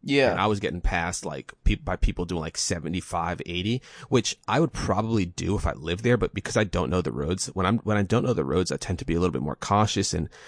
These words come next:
Speaker 2: and just, I don't know. I'm, I'm just not as comfortable, so I tend to not drive
Speaker 1: Probably
Speaker 2: as
Speaker 1: also not
Speaker 2: fast.
Speaker 1: trying to get pulled over.
Speaker 2: Yeah,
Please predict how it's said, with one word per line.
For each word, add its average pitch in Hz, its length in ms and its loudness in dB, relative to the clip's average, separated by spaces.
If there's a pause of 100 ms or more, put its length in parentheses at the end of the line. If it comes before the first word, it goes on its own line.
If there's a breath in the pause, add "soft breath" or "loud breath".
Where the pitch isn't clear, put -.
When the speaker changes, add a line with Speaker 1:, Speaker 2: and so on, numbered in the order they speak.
(300 loud breath)
Speaker 2:
and 95 140 4
just, - 360 0 (560)
I 104 80 0
don't 92 140 4
know. 73 220 0 (200)
I'm, 95 220 0
I'm 98 140 6
just 107 200 2
not 87 300 0 (320)
as - 160 -2
comfortable, - 440 2
so - 140 2
I 165 60 0
tend 87 200 -2
to - 60 -4
not - 140 -4
drive - 40 -2
Speaker 1:
Probably 185 200 12
Speaker 2:
as 147 60 8
Speaker 1:
also 139 180 8
not 139 80 2
Speaker 2:
fast. 127 120 0
Speaker 1:
trying 135 120 -2
to 120 80 -2
get 113 320 -4
pulled 107 260 -6
over. 69 300 -8 (600 soft breath)
Speaker 2:
Yeah, 123 360 2